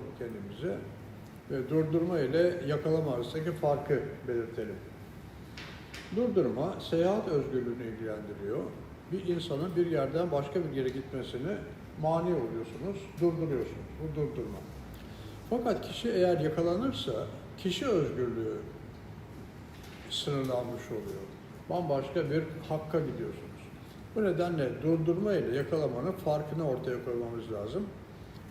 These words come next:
Durdurma geçicidir. Fakat yakalama artık bir yere gidemeyeceği şekilde yakalanmıştır. Durdurma ile yakalama arasındaki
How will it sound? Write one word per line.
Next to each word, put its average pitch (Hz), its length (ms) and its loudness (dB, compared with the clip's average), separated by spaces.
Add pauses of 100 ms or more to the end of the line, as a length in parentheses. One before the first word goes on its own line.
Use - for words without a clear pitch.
(100)
Durdurma 175 440 6
geçicidir. 156 840 2 (1300)
Fakat 151 260 4 (120)
yakalama 143 600 4 (280)
artık 143 420 0
bir 147 60 -2
yere 147 160 4
gidemeyeceği 139 720 2
şekilde 117 420 -2
yakalanmıştır. 110 720 -4 (1500)
Durdurma 190 480 6
ile 175 160 4
yakalama 170 460 4
arasındaki 139 540 0